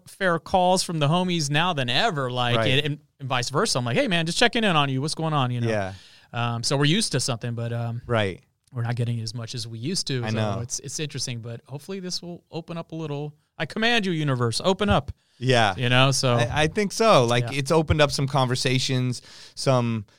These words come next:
Speaker 2: ability to talk about certain feelings or certain
Speaker 1: Yep.
Speaker 2: things that, that we have that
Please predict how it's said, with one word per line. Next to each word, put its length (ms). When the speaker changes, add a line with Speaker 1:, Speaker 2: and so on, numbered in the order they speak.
Speaker 2:
ability 480
to 80
talk 280
about 240
certain 320
feelings 540
or 80
certain 280
Speaker 1:
Yep. 60
Speaker 2:
things 300
that, 280
that 160
we 160
have 380
that 300